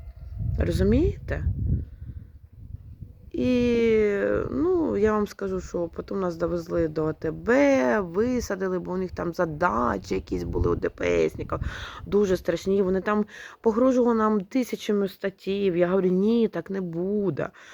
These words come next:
Ем, ну, мабуть, подивилися такі, знаєте, маленькі доми,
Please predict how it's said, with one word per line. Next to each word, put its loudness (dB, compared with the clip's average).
Ем, 2
ну, 4
мабуть, 4
подивилися 4
такі, -2
знаєте, 0
маленькі 2
доми, 0